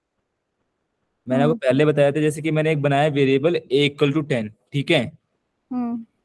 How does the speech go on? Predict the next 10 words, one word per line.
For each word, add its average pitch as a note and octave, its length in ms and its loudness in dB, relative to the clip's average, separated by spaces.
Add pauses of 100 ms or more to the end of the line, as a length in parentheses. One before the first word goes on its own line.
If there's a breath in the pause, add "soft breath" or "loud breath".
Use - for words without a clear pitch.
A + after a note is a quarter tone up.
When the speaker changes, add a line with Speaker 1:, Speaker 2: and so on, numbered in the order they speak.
(260)
Speaker 1:
अब D3 60 0
मैं D#3+ 120 0
एक E3 60 -2
function D#3 480 -2
के E3+ 100 0
अंदर D#3+ 260 2
मैंने D#3 180 0
बनाया D#3 200 2
local C#3+ 360 2
variable, A#2 420 -2